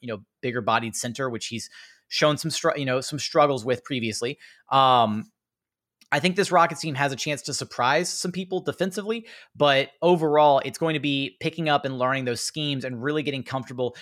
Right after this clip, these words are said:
with, like, the switching element, uh, the help coverages, all that stuff to really slow down opposing teams once they get into their sets and what they're trying to accomplish. But, uh, I can't come away thinking, I mean, I come away thinking this was a really, really productive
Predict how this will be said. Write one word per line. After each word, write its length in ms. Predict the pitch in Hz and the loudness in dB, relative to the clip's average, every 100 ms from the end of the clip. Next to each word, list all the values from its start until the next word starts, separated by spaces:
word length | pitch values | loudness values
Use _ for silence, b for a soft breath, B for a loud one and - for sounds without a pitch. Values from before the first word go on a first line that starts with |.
| B | B
with, 140 | 131 123 | -6 -6
like, 120 | 107 | -8
the 80 | 107 | -8
switching 420 | - 202 196 185 | 0 0 2 0
element, 440 | 156 160 156 151 - - | 2 2 2 -2 -4 -8
uh, 300 | 131 117 110 | -2 -2 -2
the 340 | 120 117 113 | -6 -6 -6
help 260 | - 151 160 | 0 0 2
coverages, 560 | 151 143 131 139 135 123 | -2 -2 -2 -4 -4 -4
all 160 | 139 135 | -2 0
that 160 | 127 | -2
stuff 260 | - 123 117 B B - | -2 -4 -4 B B -8
to 100 | 147 | -4
really 300 | 135 143 139 | 0 0 -2
slow 340 | - 147 135 | 0 2 2
down 400 | 123 127 120 113 b b | 2 0 0 -4 b b
opposing 400 | 117 156 139 127 | -4 0 0 -2
teams 320 | 117 135 120 113 | -6 -6 -6 -6
once 200 | 127 - | -8 -8
they 260 | 104 131 | -4 -2
get 220 | 123 120 - | 0 -4 -4
into 220 | 127 120 | -8 -8
their 180 | 107 127 | -2 -2
sets 320 | 123 123 113 | 0 -2 -4
and 80 | 117 | -4
what 140 | 117 120 | -6 -4
they're 140 | 120 | -4
trying 260 | - 113 110 | -2 -2 -2
to 80 | 104 | -6
accomplish. 520 | - 123 113 104 - | -2 -2 -2 -6 -4
But, 160 | 117 - B B B B | -6 -6 B B B B
uh, 440 | 123 131 120 104 95 - _ _ - | 4 6 6 4 0 -6 _ _ 0
I 180 | 190 240 _ | 0 0 _
can't 320 | - 254 - - | -8 -6 -6 -2
come 160 | 226 | 0
away 220 | 202 202 | 2 2
thinking, 260 | 220 214 - | 0 -4 -2
I 60 | 170 | 0
mean, 140 | 180 | 0
I 60 | 180 | 0
come 160 | 226 | 0
away 140 | 226 220 | 2 2
thinking 240 | 214 185 | 0 -4
this 140 | 170 | -2
was 120 | 196 170 | -2 -2
a 60 | |
really, 420 | 151 165 170 170 - | 0 0 0 -2 -8
really 320 | 127 160 165 | -2 0 0
productive 680 | 160 147 135 127 - 135 | -2 0 0 0 -2 -2